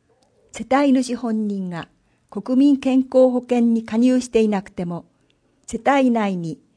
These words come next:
国民健康保険の加入者がいれば、その納税義務者は世帯主となります。税額は前年中の総所得や、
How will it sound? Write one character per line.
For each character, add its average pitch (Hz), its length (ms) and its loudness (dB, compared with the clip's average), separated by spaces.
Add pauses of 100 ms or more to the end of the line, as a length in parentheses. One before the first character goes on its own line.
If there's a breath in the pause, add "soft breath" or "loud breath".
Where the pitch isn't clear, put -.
(200)
国 254 280 -4
民 294 180 2
健 269 220 0
康 247 320 4
保 240 120 -8
険 226 180 -2
の 214 180 -4
加 233 160 -6
入 247 180 2
者 226 160 -4
が 190 140 -6
い 175 60 -6
れ 160 120 -8
ば、 147 180 -12 (540)
そ - 140 -10
の 226 260 -2
納 240 240 2
税 240 200 2
義 214 80 -6
務 208 180 -4
者 190 160 -10
は 165 180 -10 (220)
世 196 180 -8
帯 285 200 2
主 247 160 0
と 196 120 -8
な 180 100 -6
り 160 140 -12
ま 147 140 -12
す。 - 180 -20 (1400)
税 254 300 8
額 226 280 -4
は 185 180 -6 (420)
前 254 140 4
年 247 300 2
中 226 240 -6
の 190 360 -8
総 277 320 -2
所 220 160 -6
得 196 260 -12
や、 165 180 -8